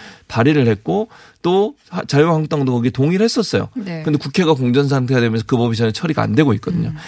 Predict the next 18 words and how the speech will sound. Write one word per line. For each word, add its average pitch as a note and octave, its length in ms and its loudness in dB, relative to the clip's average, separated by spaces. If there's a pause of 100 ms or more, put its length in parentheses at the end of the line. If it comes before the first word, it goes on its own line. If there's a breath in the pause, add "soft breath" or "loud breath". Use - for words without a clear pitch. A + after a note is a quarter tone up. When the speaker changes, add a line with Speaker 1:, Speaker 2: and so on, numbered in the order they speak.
(220 loud breath)
Speaker 1:
이 E3+ 80 2
세 A3 220 4
가지 A#3 240 2
문제 B2+ 220 2
때문에 G#2+ 720 2 (520 loud breath)
정말 G3+ 420 2
진정성이 D3+ 640 0
있느냐 B2 260 0
하는 B2 180 0
부분에 A2+ 260 2
의문을 C3 340 2
갖는 A#2 280 0
겁니다. A#2 520 -2
광주 B2+ 680 2
오일팔 B2 520 2 (360 loud breath)
민주화운동 B2 680 2
희생자들이나 A#2+ 720 2
유가족들은 A2+ 720 2